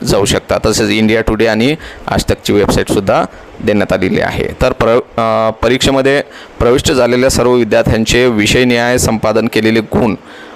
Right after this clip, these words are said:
आपण बघतो की दिलेल्या संकेतस्थळावरून उपलब्ध होतील व सदर माहितीची प्रत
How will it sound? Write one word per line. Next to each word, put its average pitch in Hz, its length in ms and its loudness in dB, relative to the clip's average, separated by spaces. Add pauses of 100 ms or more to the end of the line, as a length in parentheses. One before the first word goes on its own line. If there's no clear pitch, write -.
(440)
आपण 123 240 -2
बघतो 127 300 0
की 135 240 0
दिलेल्या 120 440 2
संकेतस्थळावरून 117 840 0
उपलब्ध 107 380 0
होतील 117 300 2
व 123 100 4
सदर 127 440 2 (100)
माहितीची 120 420 0
प्रत 127 280 0